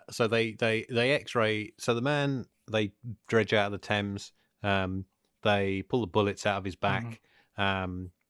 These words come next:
Speaker 1: uh, which is where he, he dies, quote unquote, dies for seven and a half, between seven and eight seconds,
Speaker 2: Yeah.
Speaker 1: they say. Um, uh, he's having, the X-ray's fairly routine, um, but they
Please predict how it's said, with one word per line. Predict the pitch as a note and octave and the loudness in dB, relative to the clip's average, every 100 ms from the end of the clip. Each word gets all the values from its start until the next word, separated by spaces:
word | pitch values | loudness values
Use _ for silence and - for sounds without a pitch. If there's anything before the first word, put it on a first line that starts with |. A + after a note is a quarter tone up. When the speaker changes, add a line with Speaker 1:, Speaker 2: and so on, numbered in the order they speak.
| _ - | _ -6
Speaker 1:
uh, | G2+ F#2+ | -4 -2
which | G2 G#2+ A2 | -2 -2 -4
is | G2 | -2
where | G#2+ G2+ | 0 0
he, | - G2 F#2 F#2 - | -2 -4 -4 -8 -10
he | G#2 F#2 | -8 -4
dies, | E2 G2+ G2+ F#2 F#2+ - _ _ | 0 0 0 -4 -6 -10 _ _
quote | C3+ A#2+ | 2 4
unquote, | G#2+ G2+ G2 | 4 0 2
dies | G2+ G2 F#2 F2 | 0 0 -4 -6
for | - F#2+ F2 _ - | -8 -8 -10 _ -6
seven | A2+ F#2 | -4 -2
and | F#2+ | -2
a | |
half, | F#2 F#2 - | -2 -4 -2
between | A#2+ - D#3+ E3 | 0 4 4 4
seven | - D3+ C#3+ B2+ | 4 2 4 4
and | A#2+ | 4
eight | A2 A2+ | 4 2
seconds, | - A2+ - F#2+ F#2+ F#2+ | 2 2 2 0 0 -4
Speaker 2:
Yeah. | |
Speaker 1:
they | E2+ | -4
say. | - F2 G#2 _ - - - - _ _ _ - | -4 -8 -10 _ -20 -20 -20 -20 _ _ _ -4
Um, | A2 G2+ G2 F#2 - _ - - - - _ A2 | 2 4 2 -2 -10 _ -20 -20 -20 -20 _ -2
uh, | G2 G2 | 0 0
he's | B2 G#2 | -2 -2
having, | B2 A2 G#2+ G#2+ | 0 0 -2 -2
the | A2+ C#3+ | 0 0
X-ray's | A#2+ A2+ G2 | 0 0 0
fairly | - A2+ G#2 | 2 2 2
routine, | G2 G2+ - G#2+ F#2+ F#2+ G2 _ _ _ _ | 0 0 0 0 0 -4 -8 _ _ _ _
um, | G2 F#2+ F#2 F#2+ G#2 F#2 | -2 0 -2 -6 -8 -2
but | G#2 G2+ - | -2 -4 -10
they | G#2 G#2 G2 F#2+ G2 G2+ | -4 -2 0 -2 -4 -8